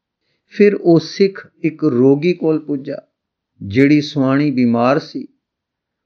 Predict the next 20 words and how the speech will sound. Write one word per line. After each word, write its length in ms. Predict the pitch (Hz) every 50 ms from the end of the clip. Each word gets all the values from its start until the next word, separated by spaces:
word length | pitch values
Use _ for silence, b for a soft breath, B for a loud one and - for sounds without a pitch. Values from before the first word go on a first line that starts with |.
| _ -
ਉਸ 220 | - 175 175 180 190
ਨੂੰ 120 | 180 160
ਸਾਰਾ 460 | 147 - - 151 156 160 180 175 170
ਪਰਿਵਾਰ 640 | 165 - - 147 143 135 127 123 123 123 135 143 139
ਪਿਆਰ 380 | - - 135 123 120 127 135 131
ਕਰਦਾ 420 | - 151 143 139 131 131 135 135
ਸੀ। 240 | 131 - - - _ _ _ _ _ _ _ _ _ _ _ _ _ _ _ _ _ _
ਉਸ 220 | - 185 180 - 151
ਬਿਮਾਰ 460 | 139 151 147 139 139 139 143 160 170
ਸੁਆਣੀ 540 | 160 - - 165 151 143 143 151 160 170 170
ਦੀਆਂ 300 | 151 156 151 147 143 135 123 - _ _ _ -
ਧੀਆਂ 340 | - 123 127 131 143 165 165
ਦੇ 180 | 151 156 135
ਹੱਥੋਂ 480 | 113 107 110 - - - 120 113 - - _ _ _ _ _
ਉਸ 200 | 240 160 - -
ਰੱਬੀ 440 | 156 135 131 147 147 151 170 180 170
ਬੰਦੇ 400 | 156 135 147 147 147 139 147 143
ਨੇ 140 | 139 135 131
ਪ੍ਰਸ਼ਾਦ 580 | 113 - 131 107 - - - 120 123 139 139 -
ਛਕਿਆ। 400 | - 156 139 - - - -